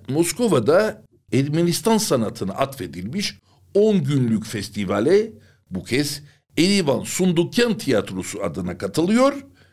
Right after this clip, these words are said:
ve en büyük payı olan tüm Sovyetler Birliği'nin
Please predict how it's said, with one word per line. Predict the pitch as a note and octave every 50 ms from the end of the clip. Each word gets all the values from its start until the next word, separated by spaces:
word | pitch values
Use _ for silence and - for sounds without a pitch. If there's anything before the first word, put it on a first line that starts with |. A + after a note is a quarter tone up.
| _ _ _ - -
ve | F#2
en | - - B2 C3+ C#3 C3+ B2
büyük | G#2+ G#2 G2 F#2 G2+ -
payı | - E2+ F2+ F2+ F2+ F2
olan | F2 F2+ G2+ C3+ D#3+ F#3 F3+ E3 - - - - _ _ _ _ -
tüm | - - F3+ F#3 F3 D#3 C3
Sovyetler | - - C3 B2+ A#2 A2+ A#2+ B2 A#2 A#2 - C#3 C3+ C3 A#2+ G2 F#2
Birliği'nin | G#2+ G#2+ G#2 G2+ G2+ G#2 G2+ G#2 G2 G#2 C3+ D#3+ E3 E3